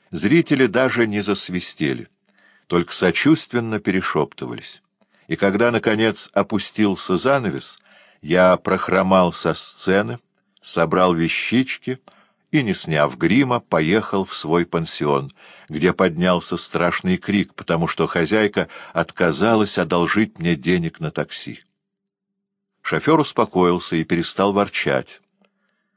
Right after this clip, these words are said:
Только когда я ему отдал свою электрическую бритву не в залог, а в уплату. У него еще хватило любезности выдать мне две марки и начатую пачку сигарет.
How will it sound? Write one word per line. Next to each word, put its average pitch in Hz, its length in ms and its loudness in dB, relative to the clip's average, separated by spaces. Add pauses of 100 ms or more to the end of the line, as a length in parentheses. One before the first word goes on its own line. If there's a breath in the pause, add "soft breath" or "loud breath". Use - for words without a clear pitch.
(120)
Только 98 320 -2
когда 95 340 0
я 92 120 4
ему 90 340 0
отдал 85 380 0
свою 82 500 0
электрическую 85 920 -2
бритву 73 600 -2 (340 soft breath)
не 78 180 -2
в 69 60 -8
залог, 73 600 0
а 82 120 -2
в 82 100 -4
уплату. 64 600 -6 (840)
У 78 80 -6
него 87 220 2
еще 127 300 2
хватило 113 440 2
любезности 98 840 0 (320 loud breath)
выдать 104 420 2
мне 90 240 0
две 85 240 0
марки 92 500 2 (280 loud breath)
и 85 120 -2
начатую 87 540 0
пачку - 460 -4
сигарет. 73 800 -6